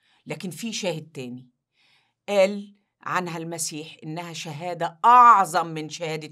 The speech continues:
يوحنا. إيه هي؟ الأعمال اللي بيعملها المسيح. يقصد المعجزات اللي عملها قدام الناس من إقامة موتى وخلق وعين،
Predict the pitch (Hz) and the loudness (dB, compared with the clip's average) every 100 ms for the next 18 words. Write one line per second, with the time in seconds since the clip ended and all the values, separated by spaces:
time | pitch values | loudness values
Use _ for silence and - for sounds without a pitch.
0 | 139 - - 127 120 _ _ _ 240 233 | -14 -12 -10 -10 -14 _ _ _ -2 -2
1 | 202 135 120 _ _ _ _ _ _ _ | -4 -8 -14 _ _ _ _ _ _ _
2 | - 233 226 247 247 254 294 262 202 202 | 0 0 2 0 0 2 0 0 -2 -4
3 | 208 226 247 254 311 359 349 403 381 _ | -4 -4 -4 -4 -4 -4 -4 -4 -6 _
4 | _ - 196 190 175 175 160 - - - | _ -8 -4 -2 -4 -8 -14 -20 -20 -20
5 | _ _ _ _ _ _ _ 220 285 - | _ _ _ _ _ _ _ -2 0 0
6 | 226 208 185 175 175 175 190 202 202 156 | -2 -2 -2 -4 -4 -4 -2 -2 -4 -2
7 | 147 160 185 180 160 156 165 180 156 165 | 0 -2 -4 -6 -8 -6 -6 -4 -6 -6
8 | 214 220 - 440 381 185 - 175 165 170 | -6 -8 -10 -10 -8 -6 -4 -6 -8 -4
9 | 185 233 233 226 233 165 156 196 226 240 | -4 -4 0 0 0 -4 0 0 0 -4
10 | 226 151 147 185 185 | -6 -4 -4 -6 -12